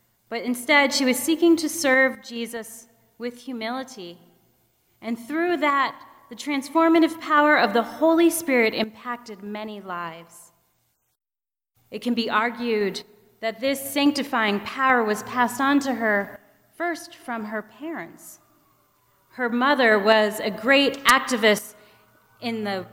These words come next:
ways of radical hospitality. Mother Teresa remembers from an early age that she seldom sat down for dinner with just her family,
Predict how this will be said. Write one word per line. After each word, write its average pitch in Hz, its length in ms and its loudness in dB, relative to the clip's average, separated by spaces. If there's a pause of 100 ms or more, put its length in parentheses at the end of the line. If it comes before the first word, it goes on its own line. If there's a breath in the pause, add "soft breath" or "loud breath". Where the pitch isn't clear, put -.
(120)
ways 254 440 -2
of 202 260 -4
radical 233 480 0
hospitality. 196 1160 -8 (1700)
Mother 214 280 -2
Teresa 233 400 -2
remembers 226 480 2
from 226 160 2
an 214 80 4
early 240 400 2
age 220 400 4
that 240 180 -2
she 254 200 -10
seldom 269 420 -6
sat 226 260 -4
down 220 260 0
for 214 140 -16
dinner 233 300 -6
with 208 300 -10
just 247 420 -8
her 196 160 -10
family, 208 640 -8